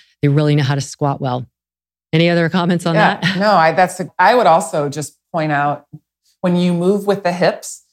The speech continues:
Speaker 2: the sheer size of your gluteus maximus and your hamstrings, you know, those are your two muscles. When you move at the hips and you recruit the glute max, which by the way is, like, your largest and heaviest muscle in the body,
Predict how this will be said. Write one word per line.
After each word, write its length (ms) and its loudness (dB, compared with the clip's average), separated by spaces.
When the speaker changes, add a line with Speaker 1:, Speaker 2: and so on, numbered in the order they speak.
Speaker 2:
the 60 4
sheer 280 -2
size 480 2
of 80 -4
your 140 -2
gluteus 420 -2
maximus 500 -4
and 120 -4
your 120 -4
hamstrings, 760 -8
you 80 -6
know, 180 0
those 240 0
are 80 0
your 220 -4
two 380 -6
muscles. 500 -4
When 200 -4
you 100 -4
move 280 -2
at 120 -4
the 80 -2
hips 400 -4
and 200 -4
you 80 -2
recruit 640 -6
the 80 -6
glute 260 -2
max, 340 -6
which 140 -20
by 120 -6
the 120 0
way 180 0
is, 100 -6
like, 200 -8
your 100 -6
largest 460 -2
and 100 -8
heaviest 460 -4
muscle 280 -8
in 60 -8
the 80 -8
body, 380 -8